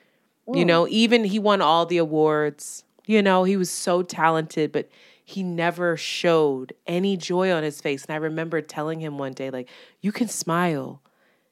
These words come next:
Speaker 1: You have the right to smile and to celebrate yourself." He was like, "What do you mean?" And I was like, "Exactly what I said." I was like, "You are amazing. You have every right to, like, know that and feel that and feel everybody telling you that."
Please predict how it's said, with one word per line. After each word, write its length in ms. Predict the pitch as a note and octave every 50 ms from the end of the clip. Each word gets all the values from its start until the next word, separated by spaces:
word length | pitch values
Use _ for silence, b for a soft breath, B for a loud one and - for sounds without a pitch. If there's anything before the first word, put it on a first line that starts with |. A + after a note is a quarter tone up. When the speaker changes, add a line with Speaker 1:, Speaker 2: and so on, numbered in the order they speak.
| _ _
Speaker 1:
You 160 | - F#3 G#3
have 220 | G3+ G3 G3 F3+ D#3
the 120 | E3+ D#3+
right 240 | D3+ D3+ E3 E3 -
to 100 | - F3+
smile 460 | E3 - - E3+ D#3 D#3 E3 D#3 D3
and 100 | C#3 C#3+ -
to 80 | F3
celebrate 600 | D#3 - - D#3 D#3 E3+ E3 D#3+ D3+ D3 C#3 - -
yourself." 500 | C#3 C#3 - - C3 B2+ C3 - C3+ B B B B B B B B B B
He 100 | _ -
was 80 | D#3+ C3+
like, 120 | C3+ B2+
"What 80 | C3 D3+
do 40 | E3
you 140 | E3+ F3+ F3
mean?" 380 | F#3 G#3+ A3+ G#3 E3+ C3+ B2 - _ _ _ _ _ _ _ _ _ _ -
And 40 | D#3
I 20 |
was 120 | D3 C#3
like, 140 | - C#3 C3 - -
"Exactly 560 | - E3 D3+ C#3+ D#3+ D#3+ E3 E3 - - F3+
what 160 | E3 D#3+ D#3 D3+
I 120 | D3+ D3+
said." 420 | D3 - - - E3+ F#3 F3 D3
I 20 | C#3+
was 120 | C#3+ C#3+
like, 180 | D#3+ D3 - -
"You 140 | E3+ F3 -
are 140 | - - A#2
amazing. 1040 | C#3+ E3 D#3+ D#3+ E3+ E3+ F3 F3+ F3+ E3 D#3 - D3 C3+ B2+ B2+ C3 - - C#3+ C#3 _ _ _ _ _ _ _
You 100 | F#3+ F#3+
have 140 | G3 F#3 - _ -
every 280 | F#3 F#3+ F3+ F#3 F#3
right 280 | F3 F3+ F3+ F3 E3+ -
to, 160 | - - F3
like, 220 | E3 D#3 D3 D3 -
know 340 | D3 D3 D#3+ E3 E3+ E3+ D#3+
that 240 | D#3 C#3 B2+ - -
and 140 | - D#3 D#3
feel 400 | - - - E3+ F3+ F3 E3+ E3
that 240 | D3 D3 C3+ B2+ -
and 120 | - D#3+ D#3
feel 220 | - F#3 F#3 F3+
everybody 480 | - - E3 E3 F3 F3 - D#3 D#3 D3+
telling 380 | D3+ - - D#3 D#3 D#3+ D#3 D3+
you 120 | D3 C#3
that." 400 | C3 - - - C2+ - - b